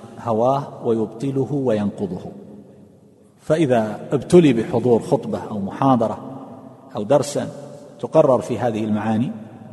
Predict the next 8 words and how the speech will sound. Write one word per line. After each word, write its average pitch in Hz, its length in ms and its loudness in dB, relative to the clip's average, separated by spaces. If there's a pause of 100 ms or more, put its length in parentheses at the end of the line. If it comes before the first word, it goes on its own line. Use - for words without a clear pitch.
(460)
ويستدل 135 580 2
عليها 117 300 2
من 107 100 6
نصوص 113 320 -2
الكتاب 107 420 -4
والسنة، 127 480 -2
كأن 123 260 0
ذلك 107 500 -2